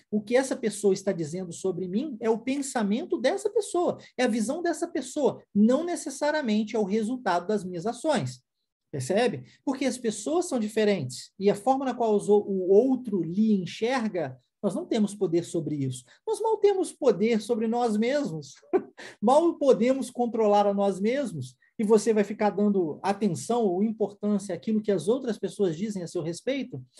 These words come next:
Não faz nem sentido isso. Não podemos controlar o outro, jamais, né? Então, é importante que você se questione pra saber. Porque uma vez que você entendeu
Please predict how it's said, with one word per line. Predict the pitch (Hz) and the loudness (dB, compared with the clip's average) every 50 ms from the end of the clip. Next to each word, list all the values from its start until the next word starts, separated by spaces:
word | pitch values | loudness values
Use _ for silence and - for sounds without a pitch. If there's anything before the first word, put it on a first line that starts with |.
| - _ _ - | -20 _ _ -12
Não | 196 190 | -12 -6
faz | - 208 220 208 | -2 -2 -2 0
nem | 190 208 247 | 0 0 -2
sentido | - 403 403 339 - - 214 240 208 180 160 | -2 -4 -4 -6 -4 -4 -4 -2 0 0 0
isso. | 175 196 190 - - - - | 0 0 -2 -2 -6 -12 -12
Não | 151 180 | -12 -10
podemos | 208 - 302 220 170 190 214 233 214 - | -6 -4 -4 -4 -2 -2 -2 -2 -4 -6
controlar | - 180 165 127 160 160 147 147 151 151 | -8 -8 -8 -4 -2 0 0 0 0 -2
o | 151 143 | -2 -4
outro, | 135 131 123 120 127 - - | -4 -4 -6 -8 -10 -14 -14
jamais, | 135 131 196 214 208 175 180 185 180 143 123 - - - _ _ _ _ _ _ - | -8 -6 -4 -2 -2 -2 -4 -4 -4 -6 -6 -10 -14 -20 _ _ _ _ _ _ -10
né? | - 143 202 - - - - - - - _ | -6 -6 -6 -6 -8 -12 -20 -20 -20 -14 _
Então, | - 156 160 - 233 226 220 - | -6 0 4 4 4 4 4 4
é | 196 208 | 4 6
importante | 220 214 214 220 202 - - - - 220 254 294 311 - | 6 6 6 4 2 2 -2 -4 -2 0 0 -2 -4 -6
que | - 226 | -10 -6
você | 190 196 196 - - 214 | -6 -4 -6 -4 -6 -6
se | 208 - - 269 277 | -6 -6 -6 -8 -6
questione | - - 339 403 403 - - - - 233 220 208 208 190 175 160 143 127 123 - - _ _ _ _ | -4 0 0 0 0 -2 -6 -4 2 6 8 8 8 6 4 2 0 -2 -4 -8 -14 _ _ _ _
pra | - 185 | -2 -2
saber. | 180 - 277 302 302 262 220 190 147 - - - _ _ _ _ | -2 -2 -4 -4 0 2 2 2 2 0 -6 -14 _ _ _ _
Porque | 269 254 - 302 | -2 0 0 -2
uma | 302 277 277 254 | -2 0 0 0
vez | 208 247 339 381 381 - | 2 4 4 4 4 2
que | - | -2
você | 285 277 269 - - - | -4 -4 -4 -6 -4 -6
entendeu | 247 247 240 247 254 240 220 180 165 180 202 208 165 131 127 | -6 -6 -4 -4 -2 0 0 2 6 6 6 6 6 2 -2